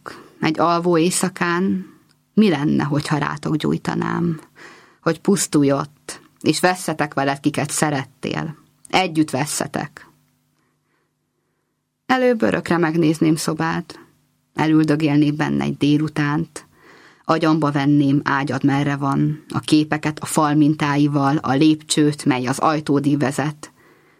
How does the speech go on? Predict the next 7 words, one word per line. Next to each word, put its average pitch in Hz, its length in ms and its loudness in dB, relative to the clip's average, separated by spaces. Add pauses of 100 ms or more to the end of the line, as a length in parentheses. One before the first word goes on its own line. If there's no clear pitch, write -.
(160)
hogy 151 180 0
tudjam, 147 440 0
mi 156 160 4
lesz - 280 -4
veled, 160 360 -2 (680)
s - 120 -6
ellened. - 840 -4